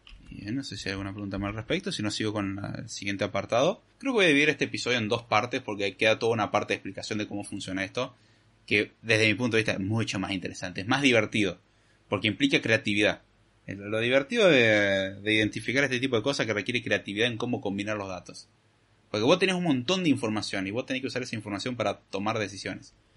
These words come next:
Entonces hay sesgos, hay un montón de cuestiones que hay que tener en cuenta. No voy a poner muy técnico al respecto, pero es, es divertido. Es literalmente tener un montón de datos y vos tenés que descubrir qué es lo que pasó. Es como un juego. Salvo que hay pérdida de dinero y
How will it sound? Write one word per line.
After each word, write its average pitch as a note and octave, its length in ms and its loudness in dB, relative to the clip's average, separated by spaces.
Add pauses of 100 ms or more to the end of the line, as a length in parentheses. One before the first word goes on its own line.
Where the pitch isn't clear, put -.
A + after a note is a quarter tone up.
(760)
Entonces G2 340 -8
hay G#2 200 2
sesgos, A2 580 4
hay G2+ 160 2
un G2+ 80 -2
montón G2 240 -4
de G#2 100 -4
cuestiones F#2+ 360 -6
que F#2 40 -4
hay F#2 100 -4
que F2+ 40 -8
tener F#2+ 160 -14
en F#2 80 -10
cuenta. F#2+ 500 -6 (240)
No A2+ 100 -2
voy B2 100 4
a A2 100 4
poner G#2 220 2
muy G2 320 -2
técnico F#2 340 -4
al - 80 -14
respecto, G2 540 -6 (500)
pero F#2 400 -4
es, D#3 140 -16 (240)
es - 120 -8
divertido. A#2 600 4
Es A#2+ 100 4
literalmente B2+ 320 2
tener A#2 160 2
un A#2+ 140 0
montón G#2+ 420 0
de B2 60 4
datos A#2+ 160 4
y - 20 2
vos A#2+ 140 2
tenés A2+ 160 0
que A2 120 0
descubrir G#2 580 -2
qué A2+ 80 0
es A2 40 2
lo G#2 80 0
que A2 80 -2
pasó. - 340 -6 (520)
Es - 80 -10
como E3+ 140 0
un D#3 40 -2
juego. G#2+ 340 2 (520)
Salvo A2 320 0
que G2 160 2
hay G2 140 2
pérdida G#2+ 360 2
de G2 80 6
dinero G2 480 2
y F#2+ 320 -4